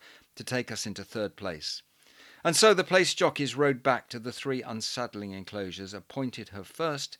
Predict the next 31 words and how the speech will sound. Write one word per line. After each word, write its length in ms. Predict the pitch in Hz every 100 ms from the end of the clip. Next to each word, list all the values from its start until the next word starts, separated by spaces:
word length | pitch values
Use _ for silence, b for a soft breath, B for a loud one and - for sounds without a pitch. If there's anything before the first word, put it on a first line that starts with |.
| _
second, 560 | - - 135 - 120 110 - -
and 180 | 104
third. 400 | 98 107 92 85 - B B B
Ahead 220 | 135 151
of 80 | 202
me 120 | 156
went 220 | 123 127 131
the 80 |
winner, 380 | 147 170 117 90 B B B
Cowhoo, 580 | - 175 160 117 113 80 B B B
between 380 | - - 147 127
two 320 | - - 180
mounted 360 | 147 127 117 120
policemen, 600 | - 151 165 - 95 90
surrounded 480 | - 127 151 160 139
by 140 | 127
a 40 | 120
crowd 500 | - 160 156 147 147
including 500 | 120 - 123 110 101
the 120 | 104
owner, 360 | 131 147 143
trainer, 460 | 139 - 110 110 110
and 200 | 127 113
friends, 480 | 113 107 95 92 - - _
all 220 | - 165
running 340 | 160 160 151 139
alongside 640 | 139 135 131 - 135 107
to 60 | -
pat 280 | - 208 -
the 80 | 208
winner 300 | 147 110